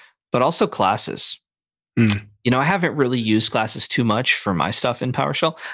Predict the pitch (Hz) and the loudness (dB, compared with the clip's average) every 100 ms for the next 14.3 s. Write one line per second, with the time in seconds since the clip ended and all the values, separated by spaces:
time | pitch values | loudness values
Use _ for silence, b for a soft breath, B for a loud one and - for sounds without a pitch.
0 | B 131 170 160 156 151 131 117 101 104 | B 0 0 0 -2 -2 -2 -2 0 0
1 | 131 165 B B B 123 120 135 135 - | 0 -2 B B B 0 2 0 -2 0
2 | 127 113 113 113 - - - - 104 107 | 2 2 0 0 -4 0 0 2 2 2
3 | - 95 95 107 95 95 98 110 123 117 | 0 -2 0 0 -2 -2 0 2 2 2
4 | 120 - 117 101 92 98 92 107 113 110 | 0 0 -2 -2 0 -2 0 -2 -2 -4
5 | 113 107 107 85 78 69 117 b b - | -2 -2 -2 -2 -2 -2 -4 b b -2
6 | 104 98 117 107 104 101 110 101 101 76 | -2 0 -2 -2 -2 0 -2 -2 -6 -8
7 | 90 87 87 85 82 - 78 - b b | -6 -4 -2 -4 -6 -6 -8 -12 b b
8 | b 113 120 123 123 - 151 143 139 127 | b -4 -2 0 0 0 2 4 2 0
9 | 123 123 - 117 131 - 113 104 110 113 | 2 2 0 -4 -6 -4 -2 2 2 2
10 | 110 113 95 101 104 - 160 170 _ b | 0 -2 0 2 2 2 2 0 _ b
11 | _ - - 101 - 101 101 101 - 92 | _ -6 -4 -4 -2 0 0 -2 -2 -2
12 | 92 - - - _ _ _ _ _ - | 0 -4 -6 -10 _ _ _ _ _ -2
13 | 107 107 131 - - b b b 117 107 | 0 0 -2 -4 -20 b b b -2 0
14 | 95 95 | 0 -4